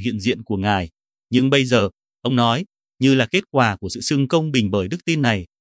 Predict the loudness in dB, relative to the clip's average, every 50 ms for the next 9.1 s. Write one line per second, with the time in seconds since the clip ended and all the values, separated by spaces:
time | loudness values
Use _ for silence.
0 | _ _ _ _ _ _ -4 -2 -2 -2 0 0 0 0 2 2 0 -2 -2 -2
1 | 0 0 0 0 0 0 -2 0 2 0 0 0 2 2 2 2 2 -2 _ _
2 | _ _ _ _ _ _ -6 -4 -4 -2 0 0 2 2 0 0 -2 -4 -2 -2
3 | -4 -4 0 0 0 0 2 0 0 0 0 -4 -4 -2 -2 -2 -4 -6 -12 _
4 | _ _ _ _ _ -10 -6 -6 -2 0 0 0 2 0 -2 -2 0 0 0 0
5 | 0 -2 -2 -2 0 0 0 0 0 -2 -6 -6 -8 -10 -8 -6 -4 -4 -4 -6
6 | -10 _ _ _ _ _ _ _ _ _ _ _ _ _ _ _ -6 -2 0 0
7 | 0 2 0 0 -2 -2 -4 -4 0 0 0 0 0 0 0 0 0 0 -2 0
8 | 0 0 -2 0 2 2 2 2 0 -2 -4 -4 -2 -2 -2 -2 -2 -2 -2 -2
9 | 0 -2